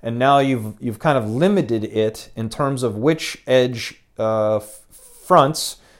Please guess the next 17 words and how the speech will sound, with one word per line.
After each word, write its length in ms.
and 140
which 280
edge 280
is 140
back, 480
right? 320
Because 280
now 200
it's 100
got 160
a 40
specific 720
way 460
in 260
which 220
it's 140
held. 440